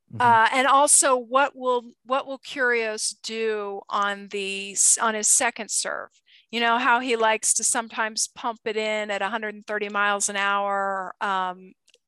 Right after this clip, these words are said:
Speaker 2: you know, underarm serve is a, is something that he brings into play.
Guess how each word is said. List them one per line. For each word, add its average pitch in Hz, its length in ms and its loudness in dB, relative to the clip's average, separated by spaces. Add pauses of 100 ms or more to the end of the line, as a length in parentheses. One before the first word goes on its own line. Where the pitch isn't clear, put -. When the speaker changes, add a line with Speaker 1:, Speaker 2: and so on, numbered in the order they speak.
(140)
Speaker 2:
you 240 140 -6
know, 196 300 0
underarm 226 680 2
serve 214 560 0
is 202 160 -2
a, 202 320 -2 (180)
is 214 200 -2
something 220 380 -2
that 208 120 -6
he 220 120 -12
brings 214 320 -4
into 208 240 -8
play. 214 580 0